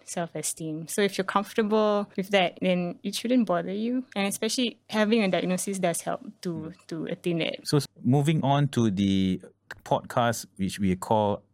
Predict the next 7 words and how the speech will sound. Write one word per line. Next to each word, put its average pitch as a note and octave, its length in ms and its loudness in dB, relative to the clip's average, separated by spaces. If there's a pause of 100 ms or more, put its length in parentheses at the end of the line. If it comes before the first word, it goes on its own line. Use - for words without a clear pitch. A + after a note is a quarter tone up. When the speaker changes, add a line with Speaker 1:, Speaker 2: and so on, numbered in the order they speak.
(160)
Speaker 2:
The F#2+ 160 4
Labeled F#2+ 340 2
Life. D#2+ 400 0 (520)
And, F#2 340 4
you G#2+ 80 4
know, A2 140 4
everywhere A2 720 2